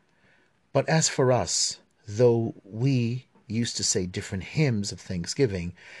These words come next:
and benediction of me-, at meals, according to different times of the year,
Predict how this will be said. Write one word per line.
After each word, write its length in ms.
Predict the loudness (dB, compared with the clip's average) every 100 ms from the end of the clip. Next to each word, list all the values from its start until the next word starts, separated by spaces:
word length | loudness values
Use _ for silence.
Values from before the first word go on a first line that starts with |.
| -20 -4
and 400 | 2 4 4 2
benediction 680 | -2 -2 -2 -2 -2 -4 -6
of 200 | -8 -4
me-, 180 | -2 -2 -4
at 160 | -4
meals, 500 | 0 0 -2 -4 -6 -6 _ -20 _ _
according 440 | -4 -4 2 2 2
to 260 | 0 -4 -4 -8
different 380 | -4 -4 -2 -4
times 320 | -4 -6 -6
of 60 | -6
the 80 | -2
year, 320 | 0 0